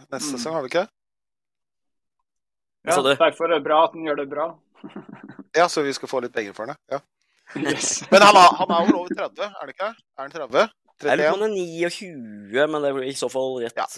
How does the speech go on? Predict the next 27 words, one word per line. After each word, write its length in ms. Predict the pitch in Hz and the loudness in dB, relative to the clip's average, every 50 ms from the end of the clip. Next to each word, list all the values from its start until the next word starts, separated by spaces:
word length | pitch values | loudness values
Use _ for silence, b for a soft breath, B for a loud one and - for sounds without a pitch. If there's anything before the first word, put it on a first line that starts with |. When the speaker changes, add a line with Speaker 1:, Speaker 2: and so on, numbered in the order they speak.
| 123 123 | -8 -8
Speaker 3:
om 160 | 123 127 127 123 | -6 -6 -6 -6
hjørnet, 300 | 120 98 98 123 147 160 | -6 -4 -4 -6 -8 -8
ja. 20 | - _ _ _ _ _ _ _ _ _ - | -12 _ _ _ _ _ _ _ _ _ -14
Speaker 1:
Ja. 80 | 117 - _ _ _ _ _ _ _ _ _ _ _ _ _ _ | -14 -14 _ _ _ _ _ _ _ _ _ _ _ _ _ _
Så 200 | - - 127 123 123 120 120 120 117 120 127 127 _ | -14 -12 -10 -8 -6 -6 -8 -10 -12 -16 -20 -20 _
kan 140 | - 131 123 | -10 -8 -8
jo 140 | 127 127 127 123 | -8 -10 -10 -12
kanskje 340 | - 127 - - 127 123 123 | -12 -14 -12 -12 -12 -12 -12
få 220 | 120 - 131 113 107 | -10 -8 -8 -8 -8
hatt 80 | - - | -8 -12
noe. 120 | 123 135 | -12 -10
Vi 120 | 139 135 135 | -8 -8 -8
må, 140 | 139 - | -6 -6
ja, 140 | 147 160 175 165 | -6 -6 -6 -6
men 80 | 156 | -4
sånn, 260 | - 175 160 156 156 151 | 0 0 0 0 0 -2
vi 100 | 151 151 | -4 -4
må 100 | 160 165 | -4 -4
huske 300 | 160 - - - - - | -6 -6 -8 -10 -10 -4
på 100 | - 151 | 2 2
det, 80 | 165 160 | 2 4
for 80 | - 151 160 | 4 2 2
Speaker 2:
Han 40 | |
er 40 | 165 | 2
Speaker 1:
det 160 | 151 151 - 160 143 | 4 4 4 4 4
ser 160 | 156 156 135 | 4 2 2
Speaker 2:
tredve. 340 | 143 147 143 139 _ - | 2 0 -4 -6 _ -20